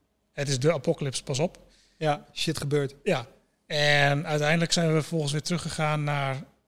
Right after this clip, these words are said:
Speaker 1: eh, terug naar Overrun, want je wordt overrun door zombies. En dat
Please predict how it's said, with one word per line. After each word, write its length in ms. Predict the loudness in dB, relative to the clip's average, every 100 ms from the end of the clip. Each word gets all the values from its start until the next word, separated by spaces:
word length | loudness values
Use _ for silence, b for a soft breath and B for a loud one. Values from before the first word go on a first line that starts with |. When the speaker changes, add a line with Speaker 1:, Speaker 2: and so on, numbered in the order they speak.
| _ -10
Speaker 1:
eh, 240 | -4 -4
terug 300 | -2 0 0
naar 100 | 0
Overrun, 540 | 0 0 0 -2 -2 -2
want 460 | -2 -2 -2 -8 -12 _ _
je 100 | -8
wordt 220 | -4 -4 -2
overrun 520 | -2 -2 0 0 0
door 100 | -4
zombies. 460 | -4 -6 -6 -6
En 100 | -6
dat 140 | -6